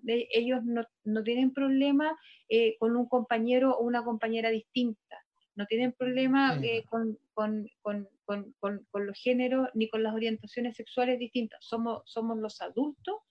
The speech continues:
Speaker 1: los que nos sentimos, en cierta manera, con miedo frente a lo desconocido. Entonces, ahí, que, que,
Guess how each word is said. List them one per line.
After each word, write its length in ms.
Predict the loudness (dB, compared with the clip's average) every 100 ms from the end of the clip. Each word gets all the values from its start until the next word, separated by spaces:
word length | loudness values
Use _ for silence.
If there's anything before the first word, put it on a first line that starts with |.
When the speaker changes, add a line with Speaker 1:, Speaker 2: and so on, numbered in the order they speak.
| _ -8
Speaker 1:
los 120 | -4
que 80 | -4
nos 160 | -4
sentimos, 600 | -6 -8 -2 -2 0 -2 _ _ -8
en 120 | -6
cierta 260 | -6 -4
manera, 340 | -4 -2 -2 -2
con 260 | -4 -6
miedo 420 | 0 2 2 0 -8 -2
frente 360 | 0 2 -2 -2
a 100 | -2
lo 100 | -4
desconocido. 760 | -4 -6 -6 -6 -4 -4 -4 -8
Entonces, 400 | -8 -8 -8 -6
ahí, 400 | 0 2 2 -2 _ _ _ _ -4
que, 200 | -4 0
que, 340 | -2 -2 -4